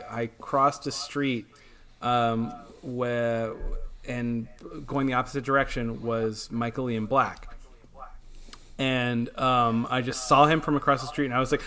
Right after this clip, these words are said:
"I love your show!" <laughs> And then, like, he didn't, he didn't react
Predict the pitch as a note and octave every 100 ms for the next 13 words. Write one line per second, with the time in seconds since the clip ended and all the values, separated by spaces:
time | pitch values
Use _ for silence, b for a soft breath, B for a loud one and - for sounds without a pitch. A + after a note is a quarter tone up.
0 | B - G3 F3+ A3+ D4 C#4+ B3 - C4
1 | D#4 A#3 G3 - - - - D#5+ - -
2 | D4 F#3 - - - - - F3 F3+ G3
3 | G3 F#3 F#3+ G#3+ F3+ A3 C4+ - - G3
4 | E3 G#3 G#3+ E3+ E3 E3 A2+ - -